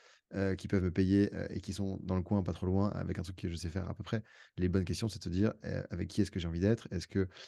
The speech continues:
j'ai envie d'être en interaction ? Est-ce que j'ai envie d'être plutôt tout seul ? Est-ce que j'ai envie, euh, d'apprendre ? Est-ce que, en fait, j'ai juste envie,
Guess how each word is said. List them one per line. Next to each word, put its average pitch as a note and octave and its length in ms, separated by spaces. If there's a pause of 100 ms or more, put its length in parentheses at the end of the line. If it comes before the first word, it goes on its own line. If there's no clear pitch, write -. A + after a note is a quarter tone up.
j'ai F2 180
envie F2 280
d'être F2 220
en - 20
interaction ? E2+ 560
Est-ce F#2+ 80
que - 80
j'ai F2 60
envie F2 80
d'être F2 80
plutôt - 160
tout - 100
seul ? A2 300 (280)
Est-ce - 160
que F#2+ 120
j'ai F2 120
envie, F2 400 (300)
euh, E2 640 (100)
d'apprendre ? A2 600
Est-ce F#2 160
que, G2 100
en F2+ 80
fait, G2+ 260
j'ai E2+ 160
juste F#2+ 220
envie, F#2+ 320